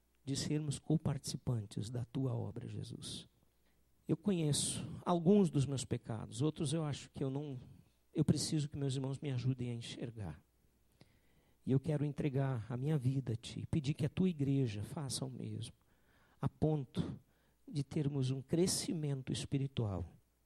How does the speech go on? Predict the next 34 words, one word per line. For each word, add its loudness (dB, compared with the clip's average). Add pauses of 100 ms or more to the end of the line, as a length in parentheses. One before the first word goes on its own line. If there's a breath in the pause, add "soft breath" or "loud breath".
(360 soft breath)
que 4
glorifique 2
o 6
teu 4
nome, 2 (440 soft breath)
que -4
traga 4 (320)
muitas 4
pessoas 2
para -2
crescerem 0
aqui, -4 (240)
para 4
glorificar 2
o 2
teu -2
nome, -6 (300 soft breath)
para 2
que -4
o 6
teu 6
reino 0 (400 soft breath)
seja 2
edificado -2 (380 soft breath)
e 6
o 2
teu 2
nome 2
seja 0
glorificado -2
através -2
das -8
nossas -6
vidas. -12